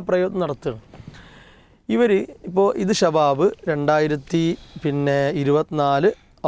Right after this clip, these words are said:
ഓഗസ്റ്റ് ഒമ്പത് ഷബാബാണ്. ഈ ഷബാബിൽ പിന്നെ ആദരവും ആരാധനയും എന്നാണ് ലേഖനം. എന്നിട്ട് ഈ ലേഖകൻ ഇതിലൂടെ, പി കെ മൊയ്തീൻ സുല്ലമി കുഴിപ്പുറം ഇതിലൂടെ പിന്നെ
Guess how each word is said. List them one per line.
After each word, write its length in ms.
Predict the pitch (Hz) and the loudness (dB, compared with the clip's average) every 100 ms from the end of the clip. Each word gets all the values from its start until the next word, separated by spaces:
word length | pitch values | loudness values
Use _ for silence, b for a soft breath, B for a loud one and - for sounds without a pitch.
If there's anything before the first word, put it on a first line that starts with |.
| 135 | 0
ഓഗസ്റ്റ് 400 | 135 139 - 170 135 | 0 -2 -2 -2 -2
ഒമ്പത് 400 | 127 131 139 135 - - | -2 -2 -2 -4 -10 -6
ഷബാബാണ്. 480 | 139 131 127 120 113 _ B B B B B 185 | -4 -2 -2 -6 -12 _ B B B B B -2
ഈ 20 | 214 | 0
ഷബാബിൽ 480 | 196 180 185 170 160 175 - - | 2 2 2 2 0 0 -4 -8
പിന്നെ 240 | - 147 143 151 147 | -6 -2 -2 0 0
ആദരവും 500 | 160 180 185 214 220 226 165 | 2 2 2 4 2 2 2
ആരാധനയും 600 | 160 165 170 165 170 180 165 | 2 2 2 0 -2 -2 -2
എന്നാണ് 340 | 147 147 143 185 - - 139 | -2 -2 -2 -4 -8 -8 -4
ലേഖനം. 340 | 135 127 123 - _ _ _ _ - - _ B B B B B | -2 -4 -8 -16 _ _ _ _ -20 -20 _ B B B B B
എന്നിട്ട് 260 | 208 220 233 226 - 190 | -2 2 0 -2 -4 0
ഈ 20 | 214 | 4
ലേഖകൻ 420 | 190 190 190 190 196 - - | 4 4 2 2 0 -6 -8
ഇതിലൂടെ, 320 | 160 160 160 147 139 | -4 -2 0 -2 -2
പി 60 | 143 | -2
കെ 80 | 165 160 | -2 0
മൊയ്തീൻ 260 | 151 156 143 | -2 -2 -4
സുല്ലമി 300 | 160 160 165 | -4 -2 -2
കുഴിപ്പുറം 440 | 147 139 127 156 160 143 | -2 -4 -2 -4 -2 -4
ഇതിലൂടെ 340 | 143 147 147 165 _ _ _ _ | -2 0 0 -2 _ _ _ _
പിന്നെ 280 | - 135 135 | -8 -4 -2